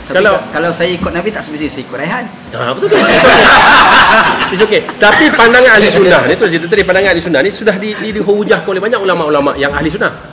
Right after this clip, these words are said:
Speaker 2: Jadi sekolah ni dipanggil sekolah Ahli Sunnah. Sebab tu kita kata dia kerangka Ahli Sunnah. Tapi kalau orang tu dia nak jadi anarkis ke, nak jadi, uh, apa nama, Marxis ke, itu Marxis lah kan.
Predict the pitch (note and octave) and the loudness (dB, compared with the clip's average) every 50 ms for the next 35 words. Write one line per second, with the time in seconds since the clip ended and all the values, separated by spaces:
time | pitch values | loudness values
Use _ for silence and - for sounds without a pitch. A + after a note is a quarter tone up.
0 | - - - - - - - - - - E3+ A3+ - - G3 F3 - G#3 A#3 B3+ | -20 -20 -20 -20 -20 -20 -20 -16 -12 -10 -8 -8 -6 -6 -6 -2 2 2 2 2
1 | B3 G3+ E3+ D3 E3+ G#3 G3 F#3 F3 F3+ F#3 E3+ - - E3 D3+ B2+ B2 B2 B2+ | 2 -4 -2 -2 -2 -2 -4 -4 -6 -4 -6 -6 -4 -4 -2 -2 -2 -4 -6 -8
2 | A#2 B2+ D3+ C#3 G#2 - - D#3+ F3+ F3+ E3+ - - D3+ D3 C#3+ D#3 E3+ D#3 D#3+ | -8 -8 -8 -10 -10 -10 -10 -10 -8 -8 -8 -8 -6 -8 -8 -8 -8 -8 -8 -8
3 | D#3 D#3+ - - C3 C3+ C#3+ C#3 - B2 G#2 A#2 A2 G2+ G2 F2 - - - - | -10 -10 -10 -10 -8 -8 -8 -6 -8 -10 -10 -10 -14 -14 -14 -16 -16 -16 -18 -20
4 | - - - - - - D3 D#3+ G#3+ G#3+ F#3+ F#3 E3+ E3+ F3+ E3+ E3 E3+ E3 E3 | -20 -20 -20 -18 -10 -10 -10 -8 -6 -6 -4 -4 -4 -4 -4 -6 -6 -8 -8 -6
5 | D#3 C#3 A2 A#2+ B2 A#2 A2 A2+ G2+ G#2 G#2 G#2 G2+ - - A#2+ A#2 G#2+ - - | -6 -6 -6 -8 -10 -10 -10 -12 -12 -12 -12 -12 -14 -14 -14 -12 -12 -12 -12 -12
6 | A2+ A2+ A2+ A#2 A2+ A2+ G2+ F#2 G#2+ G#2+ G2 G2 G#2 G#2 G#2 G#2+ - - - - | -12 -10 -10 -8 -10 -10 -12 -14 -14 -16 -16 -14 -16 -16 -16 -18 -18 -20 -20 -20
7 | - - - - - - - - - - - A2+ G#2+ G#2 G#2 G2+ - - D3+ D3 | -20 -20 -20 -20 -20 -20 -20 -20 -20 -20 -20 -18 -16 -16 -16 -18 -16 -10 -8 -6
8 | C#3+ C#3 C3+ C#3 D3+ D3 C#3+ C#3 C#3 C3 D3+ F3+ F3+ - - F3 D3 - - - | -4 -4 -4 -2 -2 -2 -4 -4 -4 -6 -6 -4 -4 -2 0 0 0 -2 -2 -4
9 | D#3+ D#3+ D#3+ E3 - - D4+ D4+ C#4+ A#3+ G3+ - - - - C4 C4 C4 - D#4+ | -4 -2 -2 -4 -6 -8 -8 -6 -6 -6 -8 -12 -16 -14 -8 -4 -4 0 0 0
10 | G#3+ E3+ C#4 D4 - D4 A#3+ F3+ | 0 2 2 2 2 2 2 0